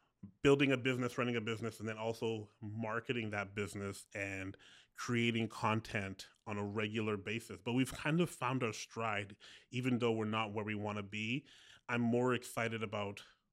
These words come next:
the fact that we found a stride and, you know,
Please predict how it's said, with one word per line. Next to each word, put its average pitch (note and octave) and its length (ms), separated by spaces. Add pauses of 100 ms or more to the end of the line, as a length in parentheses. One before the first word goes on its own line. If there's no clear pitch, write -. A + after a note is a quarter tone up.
the A2+ 80
fact A2+ 320
that A2+ 100
we A2 120
found A2+ 360
a A2 60
stride G2+ 680 (480)
and, G#2 560 (440)
you A2 80
know, G#2 320